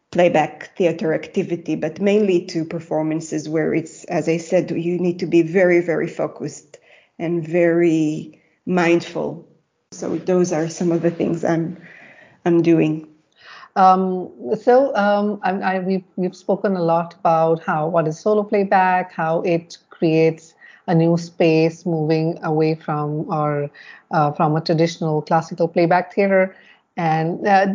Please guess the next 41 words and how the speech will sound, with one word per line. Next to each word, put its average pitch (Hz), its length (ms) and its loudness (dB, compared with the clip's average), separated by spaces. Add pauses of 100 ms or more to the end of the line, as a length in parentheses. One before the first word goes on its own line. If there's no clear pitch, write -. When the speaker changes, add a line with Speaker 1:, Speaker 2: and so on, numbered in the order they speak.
Speaker 2:
now 254 240 2
this 370 220 0
time, 277 240 2
I 233 80 -2
really 226 320 2
want 208 220 -2
to 208 200 -4 (300)
invite 175 480 2
you 285 140 0
to 349 120 -2
share 247 380 0
what 294 240 -2
do 359 80 2
you 370 180 4
love 170 480 0
and 175 160 -4
enjoy 160 580 -2
about 170 280 -6
playback - 400 -8
theater, - 440 -8
uh, 165 260 0
solo 185 340 2
playback 156 420 -2
theater 165 240 -4
performances. 185 920 -2 (360)
What 196 160 4
are, 220 140 -2
what 214 240 -2
could 208 200 0
be 202 140 -4
the 180 100 -4
benefits, 165 760 -4
uh, 147 460 -8 (180)
of, 156 240 -2
of 156 200 -4 (120)
you 202 420 4
being 214 480 0
a - 80 -4
performer, 175 720 -2
conductor, 165 720 -2
actress, 196 480 -2